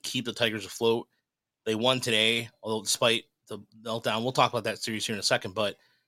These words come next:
I just would like Casey Mize at least be a pitcher.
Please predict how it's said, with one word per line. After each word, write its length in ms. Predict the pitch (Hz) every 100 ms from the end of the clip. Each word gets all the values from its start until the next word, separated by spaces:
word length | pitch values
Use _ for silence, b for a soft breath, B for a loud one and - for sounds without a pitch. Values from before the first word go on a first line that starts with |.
| _ _ _ _ _ _ _ _ _ _ _ -
I 120 | 143
just 180 | 147 123
would 280 | 117 123
like 400 | 120 123 110 - - _
Casey 280 | - 127 113
Mize 240 | 104 101
at 100 | 92
least 220 | 107 104
be 100 | 107
a 40 | 90
pitcher. 340 | 135 123 -